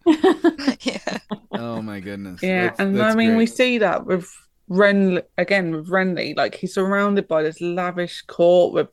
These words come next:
Speaker 3: all of these friends. Again, it's really the popular boy's court in a sense,
Speaker 2: Uh-huh.
Speaker 3: because
Speaker 1: Mm-hmm.
Speaker 3: it's youthful, it's cultured. He's got allies from, you know, he obviously gives his little list of where he's got all his troops from and
Speaker 2: Uh-huh.
Speaker 3: everyone else.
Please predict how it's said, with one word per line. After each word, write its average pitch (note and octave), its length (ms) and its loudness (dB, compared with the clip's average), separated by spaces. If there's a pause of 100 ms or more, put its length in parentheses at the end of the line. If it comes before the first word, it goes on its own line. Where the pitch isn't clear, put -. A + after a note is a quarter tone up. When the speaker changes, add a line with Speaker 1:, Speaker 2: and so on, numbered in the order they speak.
Speaker 3:
all F#3+ 360 4
of F3 100 -6
these D#3 180 -4
friends. - 400 -6
Again, - 260 -4
it's - 340 -8
really F#3+ 220 4
the D3+ 120 0
popular D#3 520 -2
boy's D3 340 -4
court - 500 2
in - 80 -20
a - 60 -14
sense, - 260 -2 (140)
Speaker 2:
Uh-huh. F2 60 -16
Speaker 3:
because - 480 -4 (240)
Speaker 1:
Mm-hmm. B3 180 -14
Speaker 3:
it's - 300 -2
youthful, F#3+ 500 0
it's - 160 -4
cultured. - 720 0
He's E3 180 -6
got - 260 0 (100)
allies D#3+ 600 0
from, D#3 380 -6 (320)
you - 100 -4
know, D3 160 0
he E3 280 -2
obviously E3 320 -2
gives - 260 -2
his D#3 120 -6
little D#3+ 240 0
list D#3+ 280 -4
of D3+ 100 -12
where D3+ 220 2
he's D3+ 120 -6
got - 140 -6
all D#3 140 -4
his D3+ 160 -6
troops - 520 -8
from D3+ 380 -2
and C#3+ 100 -8
Speaker 2:
Uh-huh. C#3+ 120 -6
Speaker 3:
everyone D3 280 -4
else. D#3 540 -4